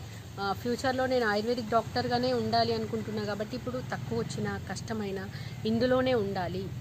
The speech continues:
అని చెప్పేసి నాకు ఇంట్రెస్ట్తో ఈ ఆయుర్వేదిక్ సబ్జెక్ట్లో అలా చేశాను. At the same time అప్పుడే టూ థౌజండ్ ట్వెల్వ్లో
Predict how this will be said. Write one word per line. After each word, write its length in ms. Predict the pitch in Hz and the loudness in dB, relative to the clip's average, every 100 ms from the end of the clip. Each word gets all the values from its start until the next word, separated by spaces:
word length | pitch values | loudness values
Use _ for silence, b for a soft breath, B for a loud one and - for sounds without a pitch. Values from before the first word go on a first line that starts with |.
| 196 | -6
అని 100 | 202 | -4
చెప్పేసి 520 | 196 - 220 247 247 | -4 -2 -2 -2 -4
నాకు 280 | 214 202 185 | -4 -4 -4
ఇంట్రెస్ట్తో 640 | 190 202 254 247 - 320 381 B B B - | -4 -2 -4 -6 -4 -4 -4 B B B -4
ఈ 40 | |
ఆయుర్వేదిక్ 420 | 190 190 208 214 - | 0 2 2 -2 -4
సబ్జెక్ట్లో 460 | 208 - 202 247 | -6 -4 -4 -2
అలా 440 | 220 208 208 196 185 220 | 0 0 0 -2 -2 -2
చేశాను. 360 | 208 220 202 | -2 -2 -2
At 240 | 233 208 190 | -4 -4 -4
the 120 | 214 | -2
same 180 | 214 233 | -2 -2
time 160 | 240 220 | -2 -4
అప్పుడే 280 | - 233 | -2 -2
టూ 160 | 233 220 | 0 -2
థౌజండ్ 420 | 220 214 226 220 | -2 -2 -2 -4
ట్వెల్వ్లో 460 | 214 190 190 214 | -2 -2 0 -2